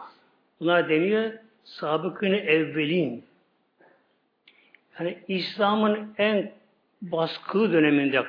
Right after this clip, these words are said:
karanlık döneminde böyle. İslam'a gelenler, bunların farklı özelliği var böyle. Bu da ilk Müslümanlarda.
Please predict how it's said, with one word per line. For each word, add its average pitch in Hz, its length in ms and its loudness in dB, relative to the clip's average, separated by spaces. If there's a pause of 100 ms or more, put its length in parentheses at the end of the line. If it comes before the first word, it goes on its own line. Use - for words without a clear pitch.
karanlık 160 480 2
döneminde 139 380 0
böyle. - 400 -12 (1500)
İslam'a 180 480 0
gelenler, 160 800 2 (600)
bunların 185 280 -2
farklı 156 380 -10
özelliği 135 420 -6
var - 260 -14
böyle. - 220 -20 (680)
Bu 220 100 0
da 202 300 2 (120)
ilk 233 280 -6
Müslümanlarda. 147 960 -4